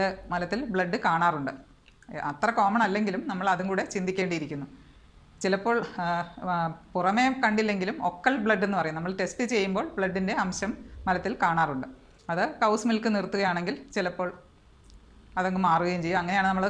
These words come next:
കൺഫേം ചെയ്യുന്നത്. ഈ ഒരു, ആ, മൂന്ന് നാല് മാസമുള്ള കുട്ടികൾക്ക് പോലും നമ്മൾ ബ്ലഡിൻ്റെ സ്റ്റൂൾ കാണാറുണ്ട്. അത് അമ്മ പശുവും പാല് കഴിച്ചാലും ചിലപ്പോൾ ഇതൊന്നും, ആ, കണ്ട് ഞാൻ ഈ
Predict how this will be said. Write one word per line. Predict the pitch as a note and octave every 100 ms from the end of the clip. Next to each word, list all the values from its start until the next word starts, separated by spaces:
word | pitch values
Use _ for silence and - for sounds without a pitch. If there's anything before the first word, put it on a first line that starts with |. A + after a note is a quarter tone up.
| G3
കൺഫേം | F3+ F#3+ F#3
ചെയ്യുന്നത്. | F3+ D3 C#3 C3+ - - - -
ഈ | D#3+ D#3
ഒരു, | F3+ F#3 - - -
ആ, | E3 E3 E3 D#3+ E3+
മൂന്ന് | F3+ A3
നാല് | A3+ G#3+ A3+
മാസമുള്ള | A3 A3 G#3+
കുട്ടികൾക്ക് | G#3 G#3 G#3 G#3
പോലും | G3+ G3+
നമ്മൾ | F#3 G3 D#4 F#3
ബ്ലഡിൻ്റെ | F#3 F#3 G3+ G#3
സ്റ്റൂൾ | G#3 F#3 G3
കാണാറുണ്ട്. | F3+ E3+ F3 D#3+ E3+ - - -
അത് | E3 F#3 F#3
അമ്മ | F3 A3 G#3+ -
പശുവും | F#3+ G#3+ G#3
പാല് | G#3 G#3
കഴിച്ചാലും | F#3 F#3+ F#3 G#3+
ചിലപ്പോൾ | F3 F3
ഇതൊന്നും, | G3+ B3 B3 F3+
ആ, | E3+ E3+ E3+ -
കണ്ട് | G3 G3+ G#3+ - - - - -
ഞാൻ | F#3
ഈ | G3+